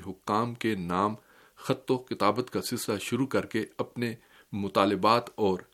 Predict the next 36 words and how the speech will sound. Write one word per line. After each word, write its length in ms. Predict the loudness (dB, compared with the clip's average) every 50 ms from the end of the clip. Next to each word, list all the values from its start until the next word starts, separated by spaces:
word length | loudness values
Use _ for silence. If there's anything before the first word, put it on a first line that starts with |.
| _ _ _ _ -14
شرائط 560 | -8 -4 0 0 4 4 4 4 2 0 -2
میں 140 | -4 -4 -4 -6 _ _ -10 -6
لچک 460 | -4 0 0 0 2 2 -2 -4 -4
دکھانے 460 | -4 -6 -6 -4 -4 -2 -2 -2 -4
کا 200 | -2 -4 -6 -6 -6 _ _ _ _ -8
موقع 420 | -4 -2 -2 -2 -4 -4 -10 -10 -10 -12 _ _
مل 280 | -10 -8 -4 -4 -6 -6 -8 -12
گیا۔ 200 | -16 -18 -18 -20 -20 _ _
کویت 280 | 8 8 8 8 8
پر 160 | 6 6 6 6
حملے 200 | 4 4 4 4
کی 100 | 6 4
وجہ 180 | 4 4 4 4 4
سے 160 | 4 4 4 2 0
امریکہ 340 | -4 -6 -4 -4 -4 -2 -4
کی 140 | -4 -4 -4
قیادت 480 | -2 0 0 0 0 -2 -4 -4 -4 -4
میں 220 | -2 0 0 0 -2 -6 -6
عالمی 340 | -4 -4 -4 -2 -4 -4 -4
اتحاد 400 | -6 -8 -8 -6 -2 -2 -2 -2 -4 -8 -20 -20 -20 -20 -20 -20 -20 -20 _ 0 0
صدام 360 | 2 4 6 6 6 6 4
کی 120 | 0 -4
مخالفت 580 | -4 -4 -4 -2 -2 -2 -2 -2 -4 -8 -6 -4
میں 160 | -4 -4 -4 -6 -10 _ _ _ _ _ _ _ -14 -10 -6
سامنے 300 | -4 -4 -4 -4 -6 -10 -10 -8 -6
آ 120 | -6 -6
چکا 260 | -6 -10 -12 -12 -12
تھا 200 | -14 -12 -14 -12 -4
اور 120 | -2 0
صدام 480 | 0 2 0 0 2 4 2 2 2 0
کو 280 | 0 0 0 0 0 -2
اس 200 | -6 -8 -6 -2
بات 300 | 0 0 0 0 -2 -2
کا 100 | -2 -2
شدت 460 | -2 -2 -6 -6 -2 0 0 0 0
سے 220 | 2 2 4 4